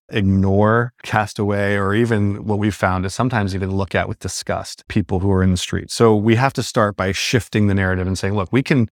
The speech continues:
just, just see them. Because once you start to look for them,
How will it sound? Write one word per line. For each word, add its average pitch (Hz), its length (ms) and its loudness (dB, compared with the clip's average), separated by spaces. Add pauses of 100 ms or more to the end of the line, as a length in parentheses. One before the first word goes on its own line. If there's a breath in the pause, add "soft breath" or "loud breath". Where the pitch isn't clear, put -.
(260)
just, - 240 -6 (160)
just 190 220 -4
see 131 200 2
them. 95 220 -4
Because 120 280 2
once 156 280 0
you 151 120 2
start 139 340 2
to - 80 -4
look 110 240 0
for 202 180 -2
them, 240 300 0